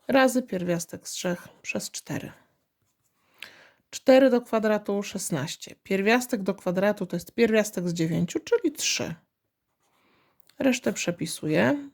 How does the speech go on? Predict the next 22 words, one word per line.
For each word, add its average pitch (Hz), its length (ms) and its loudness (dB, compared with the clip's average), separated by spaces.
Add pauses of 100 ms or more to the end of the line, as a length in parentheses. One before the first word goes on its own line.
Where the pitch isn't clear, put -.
(240)
skracam 240 640 0
sobie 175 500 -2 (960)
i 302 80 -2
mam 247 200 4
dwanaście 196 600 -2
pierwiastków 170 640 -8
z - 60 -18
trzech. - 400 -14 (2000)
I 254 100 -8
to 190 140 -6
jest 233 200 -8
pole 220 200 -6
podstawy. - 520 -16 (1300)
E, 220 80 -2 (300)
następnie 254 560 0
pole 185 220 -2
boczne. - 440 -8 (760)
Jeśli 220 220 -4
mam 247 180 2
w - 80 -14
podstawie, 269 560 2 (760)
e, - 160 -8